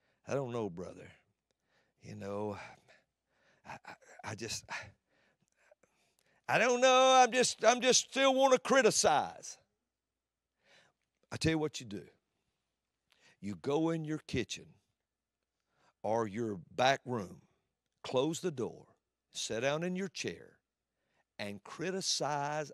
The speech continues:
all you want till you go to sleep.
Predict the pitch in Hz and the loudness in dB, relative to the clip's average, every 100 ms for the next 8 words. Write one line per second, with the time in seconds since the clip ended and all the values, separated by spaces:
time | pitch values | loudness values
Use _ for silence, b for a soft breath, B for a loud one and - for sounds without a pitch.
0 | - 113 139 160 170 151 170 135 151 156 | -8 -4 -2 -2 -4 -8 -12 -8 -4 -4
1 | - _ - 127 110 107 113 117 107 98 | -6 _ -10 -8 -8 -10 -6 -4 -4 -6
2 | - - 110 95 _ | -10 -8 -10 -12 _